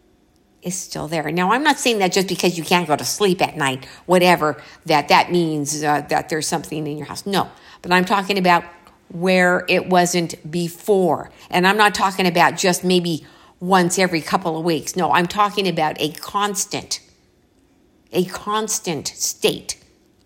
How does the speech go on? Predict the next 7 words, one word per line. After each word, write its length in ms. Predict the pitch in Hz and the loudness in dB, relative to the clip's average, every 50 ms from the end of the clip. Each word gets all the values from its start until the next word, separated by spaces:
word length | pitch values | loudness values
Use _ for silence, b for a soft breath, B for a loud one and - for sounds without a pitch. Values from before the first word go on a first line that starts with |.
| _ _ - | _ _ -6
of 100 | 170 156 | -4 -4
insomnia. 580 | 156 156 143 - 156 156 151 - - - - - _ _ _ _ _ _ _ _ _ _ _ _ _ _ _ _ _ _ _ _ _ _ _ _ _ _ _ _ _ _ _ _ _ - | -4 -4 -6 -6 -6 -8 -8 -10 -12 -16 -16 -18 _ _ _ _ _ _ _ _ _ _ _ _ _ _ _ _ _ _ _ _ _ _ _ _ _ _ _ _ _ _ _ _ _ -8
A 60 | 165 | -6
change 320 | - - - 233 226 214 196 | -4 0 0 0 0 0 -2
of 140 | 156 151 | -4 -4
mood, 720 | 170 165 170 180 185 196 220 247 254 226 180 151 139 135 - | -2 -2 0 2 2 2 2 2 0 0 0 -2 -4 -6 -8
even. 500 | - 147 147 147 139 - - - - | -8 -6 -6 -6 -6 -6 -8 -12 -12